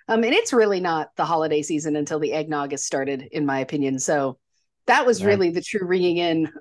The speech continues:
Speaker 1: of the holiday season for me.
Speaker 2: <laughs> That's right. Yeah, I d-, I did, uh, very little tree trimming, but I did do, uh, some eggnog making with you. Yeah, we listened to those tunes, made some eggnog, uh, had a fire, and just had a nice kind of, uh, kinda chill weekend here after, uh, Thanksgiving. You know, it's a pretty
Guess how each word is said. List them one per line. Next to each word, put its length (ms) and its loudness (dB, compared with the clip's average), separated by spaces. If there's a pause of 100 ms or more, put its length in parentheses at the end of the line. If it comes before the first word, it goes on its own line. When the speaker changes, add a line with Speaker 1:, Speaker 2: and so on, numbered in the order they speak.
Speaker 1:
of 200 2
the 100 2
holiday 380 -2
season 420 -8
for 140 -4
me. 340 0 (320)
Speaker 2:
<laughs> 540 -10
That's 300 4
right. 120 2
Yeah, 220 2
I 80 2
d-, 280 -4
I 80 0
did, 160 2
uh, 160 6
very 200 2
little 180 2
tree 220 -4
trimming, 400 -6
but 100 -6
I 60 -4
did 160 -6
do, 240 -2
uh, 100 0
some 160 -6
eggnog 320 -4
making 460 -6
with 180 -6
you. 120 0
Yeah, 200 0
we 100 -6
listened 260 -4
to 40 -8
those 200 -6
tunes, 400 -4
made 180 -4
some 80 -14
eggnog, 400 -4 (340)
uh, 160 4
had 140 4
a 20 -2
fire, 380 0
and 80 -4
just 120 -12
had 120 2
a 20 0
nice 220 -2
kind 160 -2
of, 120 -2
uh, 200 2 (300)
kinda 380 -4
chill 500 0
weekend 480 -6
here 220 -6
after, 320 -4
uh, 140 -2
Thanksgiving. 540 -6
You 100 -6
know, 60 -4
it's 100 -8
a 40 -20
pretty 260 -2